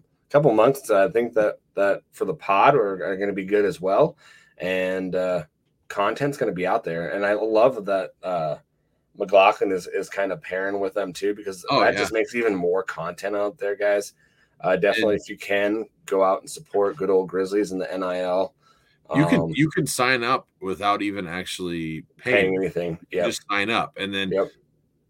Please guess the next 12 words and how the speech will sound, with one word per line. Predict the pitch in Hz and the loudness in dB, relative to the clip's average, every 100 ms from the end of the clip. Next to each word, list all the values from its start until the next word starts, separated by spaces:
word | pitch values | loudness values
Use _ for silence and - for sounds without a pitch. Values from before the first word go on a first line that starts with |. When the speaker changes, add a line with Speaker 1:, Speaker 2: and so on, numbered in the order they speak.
| _ _ _ _ | _ _ _ _
Speaker 2:
once | 110 117 - | -6 -4 -4
you | 107 | -4
pay | - 156 | 0 0
stuff, | - 107 95 | 0 -4 -6
you | 95 | -8
get | 90 95 | -6 -6
more | 82 98 | -4 -4
content | 95 76 62 78 - | -6 -12 -14 -20 -18
and | 82 | -14
more | 85 82 | -12 -6
Speaker 1:
Yeah. | 80 | -6
Speaker 2:
content. | 67 | -6